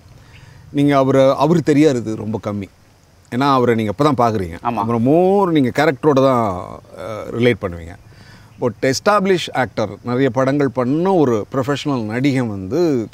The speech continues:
Speaker 1: சேலஞ்ச் ஜாஸ்தி. First படம் பண்ணும்போது சேலஞ்ச் கம்மி, ரெண்டாவது கொஞ்சம் ஜாஸ்தி. அவர் எவ்வளோ படங்கள் பண்ணிக்கிட்டே இருக்காரோ, அப்போ அவர்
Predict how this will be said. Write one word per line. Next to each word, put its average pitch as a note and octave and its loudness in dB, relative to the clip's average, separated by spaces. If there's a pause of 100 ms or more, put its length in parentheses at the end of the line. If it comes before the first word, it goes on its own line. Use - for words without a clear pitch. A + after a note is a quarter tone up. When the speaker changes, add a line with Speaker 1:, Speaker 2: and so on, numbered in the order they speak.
(100)
Speaker 1:
சேலஞ்ச் C3+ 0
ஜாஸ்தி. G2+ -6 (680)
First C#3+ 0
படம் E3+ 4
பண்ணும்போது D3+ 2
சேலஞ்ச் C3+ 2
கம்மி, G2+ -4 (100)
ரெண்டாவது D#3 4
கொஞ்சம் A2+ 2
ஜாஸ்தி. - -4 (340)
அவர் B2+ 2
எவ்வளோ C#3+ 4
படங்கள் F3+ 4
பண்ணிக்கிட்டே D#3 2
இருக்காரோ, B2+ 2
அப்போ B2+ 0
அவர் A#2 -2